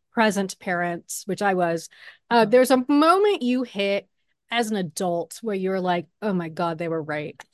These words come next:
Speaker 1: <laughs> They were right about X Y Z. I was so wrong.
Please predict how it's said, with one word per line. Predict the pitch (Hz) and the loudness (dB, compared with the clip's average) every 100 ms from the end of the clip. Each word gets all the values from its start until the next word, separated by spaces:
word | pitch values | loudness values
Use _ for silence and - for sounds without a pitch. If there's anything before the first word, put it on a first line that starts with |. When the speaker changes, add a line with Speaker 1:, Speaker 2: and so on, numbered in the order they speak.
| _ | _
Speaker 1:
<laughs> | _ _ - | _ _ 4
They | 349 | 10
were | 320 339 | 12 10
right | 302 247 240 240 | 10 10 10 8
about | 233 226 214 208 - - _ - | 6 8 6 2 -12 -20 _ -2
X | 254 254 - | 0 2 4
Y | 269 262 | 4 4
Z. | 233 233 226 226 - | 2 2 2 0 0
I | 214 226 | 2 4
was | 247 285 | 4 2
so | 262 247 | 2 2
wrong. | 226 220 208 202 196 | 2 0 0 -2 -4